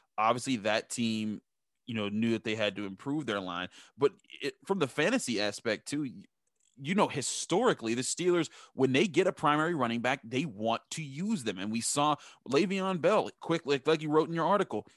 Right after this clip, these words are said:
he, they quickly put him to work. He got, he got yards, he got points. And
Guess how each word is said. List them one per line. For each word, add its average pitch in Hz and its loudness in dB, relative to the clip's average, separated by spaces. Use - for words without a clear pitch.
he, 139 -12
they 143 2
quickly 170 -4
put 151 -2
him 139 0
to - -2
work. 160 0
He 123 -2
got, 120 0
he 143 -4
got 120 2
yards, 160 2
he 120 -6
got 123 0
points. - -6
And 131 2